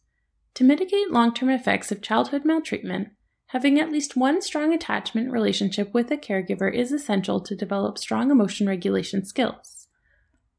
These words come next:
When working with an infant who has been maltreated and their caregivers, professionals can praise serve and return interactions.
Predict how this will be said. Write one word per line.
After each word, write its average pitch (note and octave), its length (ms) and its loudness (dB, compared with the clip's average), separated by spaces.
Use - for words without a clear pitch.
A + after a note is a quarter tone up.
When B3 180 4
working B3 300 2
with F#4 160 0
an G#4 140 4
infant G3+ 400 2
who G3+ 80 0
has A3 160 2
been A3 200 2
maltreated F#3+ 600 0
and A#3 200 2
their D4 120 2
caregivers, F#3+ 720 -2
professionals C4+ 560 -2
can G4 160 -4
praise A3 420 2
serve C4 420 0
and C#4+ 160 4
return G#3+ 640 0
interactions. - 1000 -6